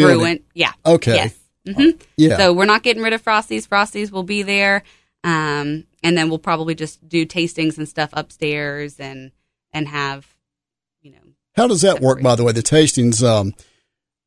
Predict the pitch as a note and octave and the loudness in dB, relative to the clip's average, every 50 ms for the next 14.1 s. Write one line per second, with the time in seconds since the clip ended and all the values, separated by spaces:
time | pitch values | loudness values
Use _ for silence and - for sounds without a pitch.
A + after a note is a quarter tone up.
0 | _ _ - D3 C#3 C#3 C#3+ C#3 C#3 - F3 E3 - C#3 B2 - D3+ D3+ C#3+ C#3 | _ _ -2 0 0 2 2 0 2 2 2 2 0 0 0 2 2 2 2 2
1 | C3 B2+ A#2+ A#2 - - - C3+ - E3+ D3 C3 C3 D3+ F#3 - D#3 C3+ B2 A2 | 2 0 -2 -2 -4 -2 -2 2 2 4 4 6 6 6 6 4 2 0 0 0
2 | A#2+ A2+ G#2+ A#2+ A#2 A2+ G#2+ - - A#2+ A2+ G#2 G2 - A#2 A#2+ A#2+ B2+ B2+ A#2+ | 0 0 0 2 2 0 0 0 -2 -2 -2 -4 -6 -4 0 2 2 2 2 0
3 | - F#3 D#3 E2 - - A#2+ G#2+ - - - - - D#3 G#3 - - B2+ A2+ A2 | -4 -10 -12 -8 -6 -4 -4 -6 -6 -8 -10 -4 0 2 2 4 2 2 0 0
4 | A2+ G#2+ G#2+ G#2+ A2+ B2 A#2+ G#2+ F#2+ F2 E2 F2 F#2+ - _ _ _ _ - - | -2 -2 -2 -2 0 0 -2 -2 -4 -6 -10 -12 -18 -20 _ _ _ _ -20 -8
5 | - - G#2+ A2 G#2 G2 - D#3+ - - G2 - - G#2+ G2 G2 F#2+ - - D3 | -4 -2 0 0 0 -2 -4 -4 -4 -6 -6 -6 -4 -4 -4 -4 -2 0 2 4
6 | C#3+ D#3+ G3 G#3 G3 E3+ - - _ _ _ - C#3 D3 D3 G#3 A#3 - G3+ G3 | 6 6 8 8 6 6 2 -4 _ _ _ 2 2 4 4 2 0 2 2 4
7 | F#3 G3 G3 F#3 E3+ D3+ - - D#3 E3 E3 - E3+ E3+ D#3 D#3 D#3 E3 E3+ F3 | 6 6 4 4 4 2 2 4 4 2 2 2 0 0 2 0 0 2 2 0
8 | F3 E3 - - D#3+ E3 E3+ E3+ - G#3 C#4 F4 D#4 - F3+ G#3 A3 - G3+ F3+ | 0 -2 -2 -2 -2 -2 -2 -4 -2 0 2 2 2 0 -2 -2 -2 -4 -6 -6
9 | G#3 A#3+ - - D#3+ B2 A#2+ _ - A2+ A#2 - A3+ F3 B2+ C#3 - - - - | -4 -4 -4 -4 -8 -8 -10 _ -4 -2 0 2 4 4 4 4 2 0 -4 -8
10 | _ _ _ _ - - E3 D#3+ D#3+ D#3 C#3+ C#3+ D3 D#3 - D#3 C#3+ D3 D3 D3 | _ _ _ _ 0 4 6 8 8 6 6 4 2 2 4 4 6 6 6 6
11 | D3 - _ _ _ _ _ _ _ _ _ _ _ _ _ _ _ _ - - | 4 0 _ _ _ _ _ _ _ _ _ _ _ _ _ _ _ _ 0 2
12 | D#3 F3 E3+ E3 D3 D3 C#3 - C3+ - - C3 A#2+ B2+ C#3 C#3 C#3+ B2+ C#3+ C3+ | 6 6 8 8 8 6 4 0 -2 -10 -6 -4 0 2 2 2 2 2 2 4
13 | D3 F3 F#3+ F#3 F3 D3+ B2 C3+ C3+ C3+ C3 C3 A#2+ A2+ A#2 A2 G#2 G2 F2+ E2+ | 6 6 6 6 6 4 2 2 2 2 2 2 2 2 2 2 0 0 -2 -6
14 | E2+ - | -10 -16